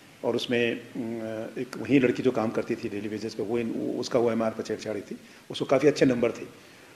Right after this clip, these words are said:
उसको हमारे commission द्वारा देखा गया कि भाई ये कुछ नॉर्मल नहीं लगता है, तो जो उसकी duplicate copy देखी तो उसमें केवल उसके बीस के आसपास number थे और जबकि वहाँ एटी फ़ोर number आसपास थे। उसमें एफ़आईआर हुई और उसमें, अ, double log से ओएमआर से छेड़छाड़ हुई,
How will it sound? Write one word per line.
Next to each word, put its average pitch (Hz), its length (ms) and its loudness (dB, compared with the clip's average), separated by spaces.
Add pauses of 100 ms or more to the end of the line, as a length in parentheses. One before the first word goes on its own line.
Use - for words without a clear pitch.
(180)
उसको 170 260 8
हमारे 151 240 10
commission 143 360 6
द्वारा 127 200 10
देखा 123 220 4
गया 123 160 4
कि 139 100 -2
भाई 147 120 4
ये 143 80 4
कुछ 143 280 -2
नॉर्मल 131 580 6
नहीं 117 120 4
लगता 104 220 -2
है, - 160 -6 (360)
तो 131 60 0
जो 139 80 6
उसकी 143 160 4
duplicate 165 440 4
copy 139 200 4
देखी 127 180 0
तो 175 80 -2
उसमें 151 180 0
केवल 143 140 6
उसके 139 160 0
बीस 127 260 -2
के 135 100 -2
आसपास 110 340 -2
number 98 200 -4
थे 156 120 -4
और 147 100 0
जबकि 123 200 -2
वहाँ 120 160 -2
एटी 120 180 -4
फ़ोर 131 180 0
number 104 220 -4
आसपास 95 340 -10
थे। - 260 -20 (420)
उसमें 143 200 6
एफ़आईआर 143 340 10
हुई 165 200 4
और 131 240 6
उसमें, 139 340 2 (420)
अ, 117 140 0 (100)
double 139 180 10
log 156 220 12
से 151 420 4
ओएमआर 123 280 4
से 135 80 -2
छेड़छाड़ 113 380 0
हुई, 101 240 -4